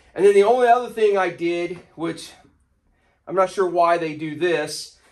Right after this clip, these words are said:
there is provisions for a kill switch. There's wiring, and it has a little plug. It's down inside the frame here,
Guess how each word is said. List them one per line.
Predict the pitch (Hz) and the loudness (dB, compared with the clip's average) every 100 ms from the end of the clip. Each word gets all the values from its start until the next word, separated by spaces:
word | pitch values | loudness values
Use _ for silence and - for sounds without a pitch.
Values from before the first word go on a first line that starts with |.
| _ _ _ _ | _ _ _ _
there | 131 190 190 | -2 0 0
is | 190 240 262 | -2 -8 -8
provisions | - 226 214 190 220 202 220 214 | -4 0 2 0 -4 -4 -6 -4
for | 190 175 | -2 0
a | 170 | -2
kill | 170 - 247 233 | -6 -4 -2 -2
switch. | 226 170 151 113 - - - _ _ | -4 -6 -4 -4 -8 -16 -18 _ _
There's | 135 143 127 | -8 -8 -4
wiring, | 165 190 196 156 127 117 107 | 0 2 2 -2 -6 -10 -10
and | 143 143 | -8 -8
it | |
has | 151 165 165 | -8 -8 -8
a | |
little | 156 180 185 | -10 -8 -8
plug. | 185 - 202 185 143 156 160 160 _ _ _ - | -10 -10 -6 -4 -4 -6 -10 -16 _ _ _ -16
It's | 151 156 | -14 -12
down | - 165 160 165 | -10 -10 -8 -8
inside | 165 160 165 160 | -8 -8 -8 -8
the | 156 | -10
frame | 151 165 160 156 143 | -10 -8 -6 -8 -8
here, | 139 127 143 147 | -8 -8 -10 -12